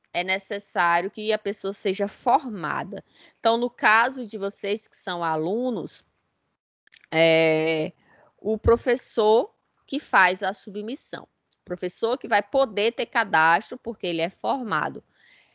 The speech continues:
Mas vocês vão realizar a pesquisa, só que na parte, vamos dizer assim, burocrática, né, da plataforma, quem faz é o professor orientador de vocês.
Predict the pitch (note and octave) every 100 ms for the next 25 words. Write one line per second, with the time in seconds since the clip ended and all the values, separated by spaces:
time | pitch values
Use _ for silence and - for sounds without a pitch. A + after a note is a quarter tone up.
0 | _ _ F#3 F3+ F#3 G3 A3 G#3 B3+ D4
1 | C4 C4 B3+ A#3+ A#3 A#3+ - G3+ G3 A3
2 | G3+ G#3+ G#3 G3 - G3 G3 - - F#3
3 | F#3 F3+ F3 - F#3 E3+ F#3+ F#3+ - G3+
4 | F#3 G3 - - A#3+ F#3+ E3+ F3+ - F3
5 | F3+ F#3+ D#3+ F3+ F3+ A#3 A3+ - F3 E3+
6 | F3 E3+ G3+ - G3 F#3 F3+ F#3 F3 F3
7 | F3+ F#3+ F#3+ E3 D#3 F3 C4 - - _